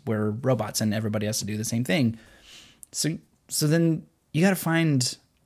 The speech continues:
the silver lining. You gotta find something to get out of that.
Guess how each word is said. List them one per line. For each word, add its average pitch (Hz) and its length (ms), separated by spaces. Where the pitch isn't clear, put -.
the 131 100
silver 135 300
lining. 127 440
You 120 120
gotta 143 160
find 139 320
something - 640
to 127 60
get 113 260
out 147 160
of 123 80
that. 107 380